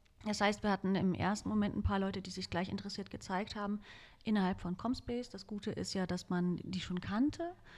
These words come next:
und weiß, wie man mit, mit wem man da zusammenarbeiten, äh, kann und man kennt deren Skills. Und für uns war einfach auch wichtig, dass die Leute sich auf, äh, auf das Projekt hin bewerben und nicht,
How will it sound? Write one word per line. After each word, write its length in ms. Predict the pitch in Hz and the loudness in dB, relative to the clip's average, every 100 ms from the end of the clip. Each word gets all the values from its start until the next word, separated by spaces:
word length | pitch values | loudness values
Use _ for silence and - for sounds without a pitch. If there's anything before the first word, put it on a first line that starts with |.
| - - - | -18 -8 4
und 180 | 190 175 | 4 6
weiß, 240 | 175 196 | 0 0
wie 40 | 196 | 0
man 160 | 180 | 2
mit, 180 | 180 - | 0 -2
mit 160 | 190 185 | -4 0
wem 120 | 190 | 0
man 100 | 190 | 0
da 80 | 175 | 0
zusammenarbeiten, 1040 | - 180 180 180 - 175 170 - 170 165 - | -4 -4 -2 -2 -2 -2 -4 -4 -4 -4 -6
äh, 280 | 170 160 160 | -6 -4 -6
kann 300 | - 202 220 190 | -6 -4 -4 -4
und 180 | 170 170 - - - | -6 -10 -14 -12 -8
man 180 | 175 170 | -6 -4
kennt 340 | 190 175 170 | -4 -4 -2
deren 300 | 170 170 170 | -4 -4 -4
Skills. 560 | - 202 240 - - - - - - - - - - - | -4 -2 -2 -4 -12 -14 -20 -20 -20 -20 -20 -20 -16 -4
Und 180 | 196 | -4
für 120 | 190 - | -2 -2
uns 280 | 233 - | -2 -2
war 200 | 226 160 | -2 0
einfach 480 | - 214 208 208 - | 0 -4 -6 -10 -8
auch 240 | - 190 - - | -6 -6 -6 -10
wichtig, 800 | 190 226 - - 226 233 233 - - - - - | -6 -6 -8 -8 -4 -4 -6 -12 -18 -20 -20 -8
dass 160 | 196 190 | -6 -4
die 140 | 208 | -2
Leute 420 | 196 190 214 220 | 0 0 -2 -4
sich 340 | 202 208 208 - - | -6 -4 -6 -10 -4
auf, 300 | 208 220 247 - - - | -2 0 -2 -8 -10 2
äh, 460 | 208 202 202 196 - - - - - - - - | 10 12 12 12 8 2 -18 -20 -20 -20 -20 8
auf 220 | 214 226 | 10 12
das 140 | 208 - | 8 6
Projekt 360 | 208 208 - | 10 10 10
hin 160 | 196 180 | 10 12
bewerben 500 | 165 160 160 160 165 | 12 10 10 10 8
und 200 | - 185 | 10 12
nicht, 220 | 220 | 12